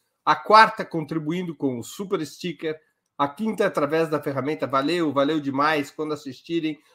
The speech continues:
aos nossos programas gravados. E a sexta é através do Pix. Nossa chave no Pix é apoie arroba operamundi ponto com ponto B R. Vou repetir.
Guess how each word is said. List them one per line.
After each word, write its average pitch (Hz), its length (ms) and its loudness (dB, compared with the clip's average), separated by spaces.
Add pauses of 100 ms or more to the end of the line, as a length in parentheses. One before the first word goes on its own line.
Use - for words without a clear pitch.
(100)
aos 135 220 0
nossos 151 320 -2
programas 117 640 -6
gravados. 170 880 2 (280)
E - 80 -2
a 208 80 2
sexta - 420 -6
é - 20 -2
através 156 400 -2
do 151 140 -12
Pix. - 420 -16
Nossa 120 260 -10
chave 113 300 -6
no 139 120 -4
Pix 123 440 -12
é 123 200 -4 (240)
apoie 113 640 -2 (100)
arroba 113 640 -6
operamundi 123 640 -4 (100)
ponto 165 280 -6
com 143 320 -2
ponto 143 320 -2
B 117 100 2
R. 87 300 -2 (440)
Vou 143 120 4
repetir. 147 480 -6